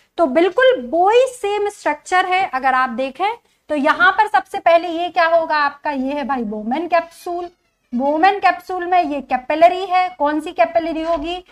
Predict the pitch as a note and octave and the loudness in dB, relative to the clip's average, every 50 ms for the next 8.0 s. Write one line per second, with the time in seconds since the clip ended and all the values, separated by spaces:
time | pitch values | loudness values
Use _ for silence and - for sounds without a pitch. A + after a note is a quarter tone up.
0 | _ _ _ A#3 A3+ C#4 C#4+ D4+ E4 E4 F4 E4+ E4 E4+ E4+ E4 E4 E4 E4 E4+ | _ _ _ -6 2 4 4 4 4 4 4 2 2 2 0 0 0 0 0 -2
1 | E4 D#4+ D#4+ E4 D#4 D4+ D#4 D4+ D#4 D#4 D#4+ D#4 C4+ C#4+ D4 - C4 A#3+ A#3+ A#3+ | -4 -4 -2 -4 -2 -2 -2 -2 -4 -4 -4 -4 -6 -8 -8 -6 -4 -4 -4 -6
2 | A3 G#3 A3+ A3+ A3+ A3 - - A#3 A#3 G#3+ B3 A#3+ C4 D#4 F4 F#4+ G4 F#4+ _ | -6 -6 -6 -6 -6 -8 -12 -12 -14 -12 -12 -12 -4 0 2 2 2 0 -4 _
3 | _ _ _ - A#3+ D4+ D#4+ E4+ F4+ F#4 F#4 F#4 - F4 E4 D#4+ E4 - E4 - | _ _ _ -6 -2 0 2 4 4 2 2 2 0 0 0 0 0 -2 -4 -2
4 | _ - D#4+ D#4+ D#4+ D#4 C#4+ A#3 C4+ C#4+ D#4 - - - E4+ E4 - - F4 E4+ | _ -2 -4 -2 -4 -6 -4 -2 -2 -4 -4 -6 -4 -2 -2 -2 -2 0 2 2
5 | F4 F4 F4 C#4 B3 C4 B3+ B3+ B3+ B3+ B3 A#3+ B3 B3+ B3 A#3+ A#3+ A#3+ - - | 4 2 2 0 -2 -4 -4 -2 -2 -2 -2 -4 -4 -4 -4 -4 -4 -4 -4 -6
6 | D#4 D#4 - - - - F#4+ F#4+ F#4+ F#4 D#4+ - - A#3+ A#3 A#3 - - A#3+ B3+ | -6 -6 -8 -14 -10 -6 -4 -4 -4 -4 -6 -2 -2 -2 -2 -2 -6 -12 -12 -10
7 | A#3 A3 G#3 G3+ A3 C4 D4 E4 E4 D#4+ E4 D#4 D#4 D#4+ D#4+ D#4 D#4+ F4+ - - | -10 -10 -12 -10 -4 -2 0 2 2 2 2 2 2 0 -2 0 0 -2 -2 -4